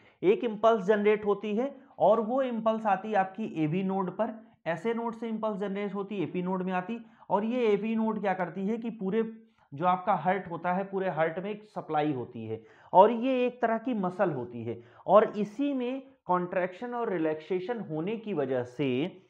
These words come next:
कॉन्ट्रैक्शन और रिलैक्सेशन होने की वजह से पूरा जो हार्ट है वो कॉन्ट्रैक्ट और रिलैक्स होता है, पूरा जो, अ, आपका हार्ट है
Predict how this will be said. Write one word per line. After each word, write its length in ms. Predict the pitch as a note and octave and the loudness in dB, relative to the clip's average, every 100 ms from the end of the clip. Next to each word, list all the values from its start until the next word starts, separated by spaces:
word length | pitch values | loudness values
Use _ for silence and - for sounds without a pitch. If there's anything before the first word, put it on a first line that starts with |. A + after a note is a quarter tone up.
| _ - - | _ -20 2
कॉन्ट्रैक्शन 580 | D3+ D#3+ F3 F3 - A3 | 2 4 2 0 -4 -4
और 160 | G#3+ | -2
रिलैक्सेशन 600 | F#3 D#3 D#3 F3+ D#3+ G3 | 0 -2 -4 -6 -6 -6
होने 320 | E3 D3+ F3 G#3+ | -6 -6 -4 -4
की 140 | G#3 | 0
वजह 260 | F3 D3+ C#3 | 2 4 2
से 200 | F#3+ G#3 - - _ - | 2 0 -2 -18 _ -6
पूरा 320 | G#3 B3 B3+ | 2 4 4
जो 180 | A3 G3 | 6 4
हार्ट 360 | D3+ F#3+ G#3 | 6 4 4
है 440 | F3 D#3+ E3 F3 - _ | 2 2 0 -4 -12 _
वो 100 | E3+ | -6
कॉन्ट्रैक्ट 800 | E3+ E3 D#3 D#3 F3+ F#3+ F#3+ - | -4 -4 -4 -4 -2 -4 -6 -2
और 260 | D3+ D3+ D#3 | 2 2 2
रिलैक्स 500 | B2 A#2+ D#3+ F3+ B3+ C#4 - _ - | 2 4 2 0 -4 -6 -8 _ -4
होता 280 | D3 D3 B2 | 0 4 4
है, 120 | A#2+ | 2
पूरा 300 | B2 F3 G3 | 0 2 2
जो, 180 | F#3+ F#3+ | 2 0
अ, 520 | D#3+ D#3 C#3 C3+ - - - | 0 0 -2 -4 -8 -16 2
आपका 280 | D3+ D#3+ F3+ | 2 6 6
हार्ट 340 | D3 F3+ G3+ E3+ | 8 8 8 4
है 420 | D3+ F#3+ - | 4 0 -2